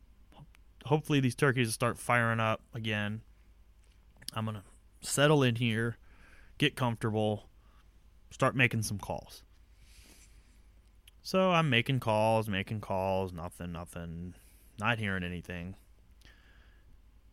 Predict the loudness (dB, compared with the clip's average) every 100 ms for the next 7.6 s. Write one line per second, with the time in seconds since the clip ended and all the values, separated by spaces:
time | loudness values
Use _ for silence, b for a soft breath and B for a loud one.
0 | -20 -20 -20 -8 -2 0 2 2 0 -4
1 | -6 -18 -20 -20 _ -20 -20 -20 -20 -20
2 | -20 -20 -20 -20 -20 -20 -20 -6 0 0
3 | 2 2 4 2 0 0 0 2 2 2
4 | 0 -2 -2 -2 -2 -2 -6 B B -20
5 | B -20 -20 -20 -20 -20 -20 -20 -20 -20
6 | -20 -20 -20 -20 -4 -4 0 0 0 2
7 | 2 4 0 -2 -6 -16